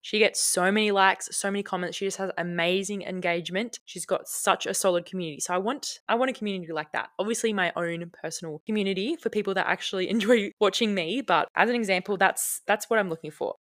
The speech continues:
So now I've written down all my goals. And after this, I usually love to go and create a manifesting slash inspiration wallpaper for my phone and my laptop. And I'll use these goals to find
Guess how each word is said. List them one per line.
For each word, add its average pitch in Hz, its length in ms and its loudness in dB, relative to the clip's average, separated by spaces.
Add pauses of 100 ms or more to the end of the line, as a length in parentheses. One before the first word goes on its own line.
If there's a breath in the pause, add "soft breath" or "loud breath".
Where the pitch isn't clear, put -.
So - 120 -4
now 214 220 6
I've - 80 2
written 262 140 -2
down 262 200 2
all 214 120 -2
my 208 160 0
goals. 180 420 0
And 190 100 -2
after 214 320 -2
this, 226 240 -2
I 190 80 2
usually 233 360 -2
love 185 300 -2
to 202 100 -8
go 180 520 0
and 175 160 -10
create 170 460 -8 (100)
a 160 400 -6 (140)
manifesting 175 680 -8
slash - 300 -10
inspiration 165 840 -4
wallpaper 185 520 -2
for 294 120 -6
my 196 140 2
phone 180 320 -2
and 170 120 -2
my 160 140 0
laptop. 202 520 0 (140)
And 190 120 4
I'll 190 100 6
use 214 220 0
these 214 180 2
goals 185 320 2
to - 100 -12
find 175 440 -2